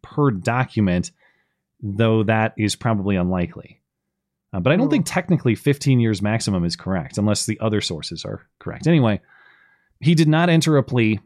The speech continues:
Speaker 1: and he's currently detained pending a hearing on Wednesday. The government intends to seek his continued detention, so we'll see how that goes on Wednesday. So then the question is, well, what's actually in the leaks? What is the
Speaker 2: Yeah.
Speaker 1: information that was disclosed? And there's a lot of different things.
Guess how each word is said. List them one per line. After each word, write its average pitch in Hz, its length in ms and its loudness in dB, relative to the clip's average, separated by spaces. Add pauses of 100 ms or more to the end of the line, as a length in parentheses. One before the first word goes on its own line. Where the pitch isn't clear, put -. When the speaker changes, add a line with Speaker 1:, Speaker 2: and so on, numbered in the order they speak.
Speaker 1:
and 113 140 0
he's 113 160 2
currently 143 320 0
detained 110 500 0
pending 123 540 2
a 101 220 -2
hearing 113 400 0
on 98 200 -2
Wednesday. 110 600 2 (680)
The 117 60 2
government 110 460 0
intends 104 400 -2
to 104 80 -4
seek 101 320 -4
his 95 180 -4
continued 107 880 0
detention, 87 540 -4
so - 120 -6
we'll 92 120 -6
see 107 160 0
how 104 80 0
that 87 240 -4
goes 71 320 -8
on 87 160 -4
Wednesday. 90 340 -4
So 147 400 2 (460)
then 254 160 4
the 269 80 4
question 165 400 0
is, 143 240 2
well, 143 200 0
what's 131 460 -2
actually 123 520 0 (100)
in 131 320 4
the 113 100 0
leaks? 151 560 0
What 123 340 0
is 120 200 -2
the 101 80 -4
Speaker 2:
Yeah. 120 100 4
Speaker 1:
information 139 800 4
that 117 140 2
was 110 160 0
disclosed? 113 760 -2
And 117 140 2
there's 120 140 4
a 117 40 2
lot 127 280 2
of 98 180 -2
different 117 380 0
things. - 400 -12